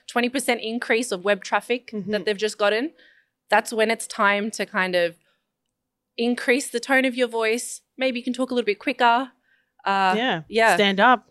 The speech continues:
Speaker 2: move
Speaker 1: Yeah.
Speaker 2: around, clap, what-, whatever it might be that
Speaker 1: <laughs>
Speaker 2: kind of shows that energy and that excitement that you're feeling.
Speaker 1: Yeah.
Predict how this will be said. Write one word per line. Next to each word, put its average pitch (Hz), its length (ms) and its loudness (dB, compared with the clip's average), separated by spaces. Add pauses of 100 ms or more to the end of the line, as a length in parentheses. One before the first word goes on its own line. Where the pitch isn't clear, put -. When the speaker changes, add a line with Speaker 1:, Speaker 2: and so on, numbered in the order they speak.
Speaker 2:
move 208 120 4
Speaker 1:
Yeah. 247 160 6
Speaker 2:
around, 240 380 2
clap, 247 320 2
what-, 233 200 4
whatever 269 300 6
it 233 100 6
might 214 240 4
be 240 200 8
that 214 160 6
Speaker 1:
<laughs> 349 80 6
Speaker 2:
kind 214 140 2
of 202 80 0
shows 208 280 2
that 202 140 4
energy 202 420 -4
and 196 140 -2
that 196 140 -2 (300)
excitement 190 560 0
that 170 120 -4
you're 185 100 -2
feeling. 170 480 -4 (100)
Speaker 1:
Yeah. 190 260 2